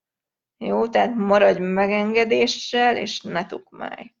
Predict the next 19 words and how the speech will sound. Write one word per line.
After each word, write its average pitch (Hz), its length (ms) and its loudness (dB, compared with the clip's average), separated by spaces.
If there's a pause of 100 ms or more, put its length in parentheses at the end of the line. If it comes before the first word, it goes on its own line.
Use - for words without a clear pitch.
(880)
Helyes, 226 520 0
helytelen, 302 540 -2
jó, 185 120 -4
rossz, - 140 -10
pokol, - 280 -14
nökkenc, - 440 -14
fiúk - 500 -16
és - 340 -14
túlon - 880 -10 (180)
túl. - 840 -10 (3000)
Jó, 285 280 4
hihetetlen 233 640 2
könnyen 208 460 -2
teremtek, 208 640 -2
könnyedén, 233 800 -2
de 190 160 2
mindig 214 500 -2
teremtek 214 380 -2
mellékkiadásokat, 190 1200 0